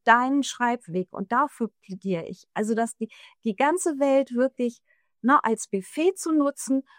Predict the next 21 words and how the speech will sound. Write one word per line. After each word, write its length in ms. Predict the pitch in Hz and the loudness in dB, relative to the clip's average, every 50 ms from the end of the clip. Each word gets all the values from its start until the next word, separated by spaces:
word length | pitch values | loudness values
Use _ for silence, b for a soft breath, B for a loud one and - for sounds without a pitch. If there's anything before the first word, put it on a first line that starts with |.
| b b | b b
und 180 | - 226 214 254 | 0 2 4 6
dann 180 | 254 262 269 | 6 6 4
zu 160 | - - 247 | 4 2 0
dir 200 | 214 226 214 196 | 2 2 2 2
selber 360 | 190 233 233 254 262 262 254 247 | 2 4 4 4 6 4 4 2
zurückzukommen 760 | - - 226 220 226 - - - - 214 - - 226 220 - | 0 -4 -6 -4 -6 -6 -8 -10 -12 -8 -4 -2 -2 -2 -2
und 160 | - 185 - | -4 -6 -8
dich 120 | 185 - | -10 -8
selber 340 | - 196 220 214 220 220 208 | -2 0 2 2 2 0 -2
ernst 360 | - - 190 202 196 - - | -2 -2 -4 -4 -6 -8 -8
zu 80 | - 190 | -6 -6
nehmen, 220 | 185 180 180 190 | -4 -4 -4 -6
weil 100 | 185 180 - | -8 -6 -4
alles 280 | - 233 262 262 - - | 0 2 2 2 0 -2
andere 360 | - 226 233 226 226 233 214 | -4 -4 -2 -2 -2 -4 -6
verprasst 600 | - - 196 180 _ - - 220 220 220 - - - | -6 -8 -10 -10 _ -2 0 2 2 2 0 -4 -4
deine 260 | 208 208 208 190 - | -2 -2 -2 -2 -4
Energie 480 | - 208 196 196 190 202 240 254 254 - | -4 -4 -4 -6 -6 -4 -4 -4 -4 -4
und 220 | - 202 202 190 - | -4 -6 -6 -6 -6
dann 200 | 208 214 220 214 | -4 -4 -2 -2
landest, 440 | 214 214 220 208 208 208 - - | -2 -2 -2 -2 -4 -6 -12 -16